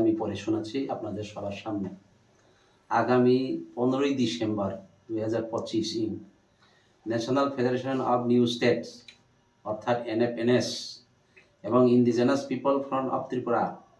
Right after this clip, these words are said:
অর্থাৎ আমাদের আইপিএফটি যৌথ উদ্যোগে পৃথক রাজ্য গঠন এবং একশো পঁচিশতম সংবিধান সংশোধনী বিল দুই হাজার উনিশ পার্লামেন্টের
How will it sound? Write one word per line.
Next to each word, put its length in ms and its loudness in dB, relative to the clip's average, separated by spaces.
অর্থাৎ 300 -2
আমাদের 280 -4
আইপিএফটি 580 0
যৌথ 220 6
উদ্যোগে 300 0
পৃথক 360 -4
রাজ্য 160 -2
গঠন 260 -2
এবং 180 8
একশো 180 -4
পঁচিশতম 440 4
সংবিধান 380 0
সংশোধনী 580 -2
বিল 180 4
দুই 200 -4
হাজার 280 2
উনিশ 340 12
পার্লামেন্টের 560 2